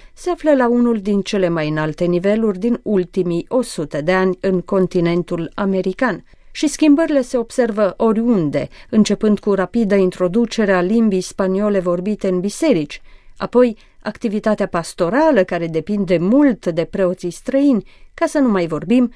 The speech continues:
de numeroasele restaurante etnice în anumite cartiere.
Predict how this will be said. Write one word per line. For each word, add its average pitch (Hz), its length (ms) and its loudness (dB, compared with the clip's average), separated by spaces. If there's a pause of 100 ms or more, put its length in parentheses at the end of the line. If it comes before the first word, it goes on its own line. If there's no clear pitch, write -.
(120)
de 190 300 -2
numeroasele 190 800 0 (100)
restaurante 170 800 -2
etnice 180 720 -2
în 208 280 2
anumite 190 640 -2
cartiere. - 580 -4